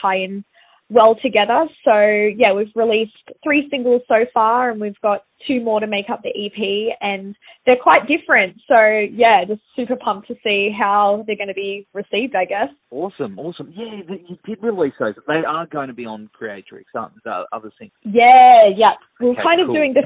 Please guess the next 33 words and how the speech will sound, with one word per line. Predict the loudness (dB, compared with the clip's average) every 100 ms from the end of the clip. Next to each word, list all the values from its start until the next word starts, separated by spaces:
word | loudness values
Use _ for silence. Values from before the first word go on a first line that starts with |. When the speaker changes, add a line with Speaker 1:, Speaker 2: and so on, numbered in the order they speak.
| 0
Speaker 1:
single | -6 -4 -4
thing | -4 -8 -4
for | -2
a |
while, | 0 2 4 4
and | 2 -2
then | -6 -8 -10
we | -8
thought, | -4 -4 -4
"No, | -4
we | -4
wanna | -4 -4
have | -2 0 -2 -4 -10
a |
body | -6 -6 -4
of | -6
work | -4 -6 -4
out | -6 -6 -6
there," | -8 -6
so | -6 -4 -4 -10 _ -6
went | -6 -6
with | -8
the | -6
E | -8 -8
P. | -8 -8 -10 -14 -10
Speaker 2:
Ah, | -6 -6 -6 -8 -10
excellent, | -14 -16 -16 -14
excellent. | -16 -18
'Cause | -12 -10
I | -10
thought | -10 -12
it | -12
was | -16